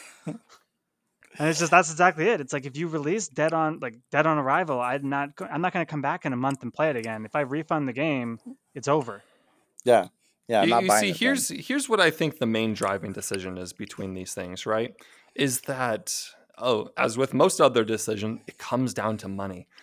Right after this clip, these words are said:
Speaker 3: It's expensive to make these kinds of games. And so if you've been working for the last eight months on a game and you feel like it's nearly there, it's really helpful to get it out in front of people, not just because you want your creation to be sh-, you know, shown to the world,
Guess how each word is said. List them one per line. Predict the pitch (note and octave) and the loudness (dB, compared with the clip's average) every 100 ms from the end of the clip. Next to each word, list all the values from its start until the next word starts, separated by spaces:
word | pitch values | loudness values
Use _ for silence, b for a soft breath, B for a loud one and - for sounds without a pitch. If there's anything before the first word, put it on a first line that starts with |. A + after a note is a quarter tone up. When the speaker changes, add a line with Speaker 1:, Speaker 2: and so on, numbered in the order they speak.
| b | b
Speaker 3:
It's | - C#3+ | -8 -4
expensive | E3 - - D#3+ G3 F#3 D3 | -2 -2 -2 2 2 2 -2
to | C3+ | 0
make | A#2 A2+ | 0 -2
these | A2 - | -6 -8
kinds | G#2+ G#2 | -6 -4
of | F#2+ | -6
games. | G2 G2 | -8 -6
And | G#2+ A2 | -6 -4
so | C3+ B2 | 0 0
if | B2+ | 0
you've | C#3 D#3+ | -4 -4
been | D3 A#2+ | -2 0
working | A2 B2+ D#3 C#3 | 0 0 -2 -6
for | C#3 | -6
the | A2 | -2
last | A#2+ A2 - - | -2 -2 -6 -10
eight | A#2+ C3 | -8 -4
months | A2 A2 C3+ - | -2 -2 -2 -6
on | A2 | -6
a | |
game | G2+ G#2+ C3 | -4 -4 -4
and | A#2 | -2
you | A#2+ | -4
feel | C#3+ C#3+ | -6 -4
like | C#3 C3 | -2 -2
it's | C3 A2 | -8 -8
nearly | G#2+ C3+ D#3 C#3 | -4 -2 -2 -2
there, | A#2+ B2 E3+ - B B - | -2 0 -2 -6 B B -14
it's | C#3 - | -8 -8
really | G#2 C3 F3+ C#3+ | -6 0 0 2
helpful | D#3+ F3+ D3 | 0 0 -2
to | A#2+ G#2 | -6 -6
get | A2+ | -4
it | B2+ | -2
out | A#2 A#2+ | 0 -2
in | A2 | -2
front | C3 - C3 C#3 | -4 -2 -2 -2
of | |
people, | - G#2 G2+ | -6 -10 -2
not | A#2 F#3 | 2 2
just | D#3 - | 0 -10
because | C3 C#3 A#2+ | -8 -6 -6
you | G#2+ | -6
want | F#2+ G#2 C3+ | -4 -2 -2
your | B2 G#2 G2+ - _ _ | -4 -4 -6 -8 _ _
creation | - G#2 A#2+ E3 A#2 | -6 -2 2 2 0
to | G#2+ | -2
be | G2 | -4
sh-, | G2 - _ _ _ | -8 -10 _ _ _
you | A2+ B2 | -4 0
know, | G#2+ G#2 - - | 0 -2 -8 -6
shown | - B2 | 0 0
to | B2 | 0
the | A2 | -4
world, | F#2 A#2 D#3 B2+ | -4 0 0 -2